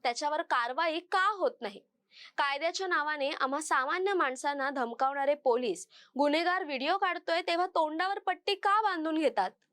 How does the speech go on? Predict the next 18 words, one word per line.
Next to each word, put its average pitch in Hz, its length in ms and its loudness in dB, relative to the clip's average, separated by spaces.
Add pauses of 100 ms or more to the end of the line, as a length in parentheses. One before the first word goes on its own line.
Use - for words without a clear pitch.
(280)
त्याला 285 180 0
संरक्षण 311 720 0
कोण 381 340 2
देतंय? 202 320 -2 (460)
धनंजय 302 440 2
मुंडे, 339 380 2 (340)
वाल्मिक 294 480 4
कराड 381 320 2 (100)
की 415 60 0 (100)
आणखी 285 320 -4
कोणी? 202 260 -4 (500)
हे 180 100 4
प्रश्न 262 600 0
आता 285 220 -2
दबवून 220 520 -2
ठेवता 277 280 0
येणार 254 240 -4
नाहीयेत. 190 300 -10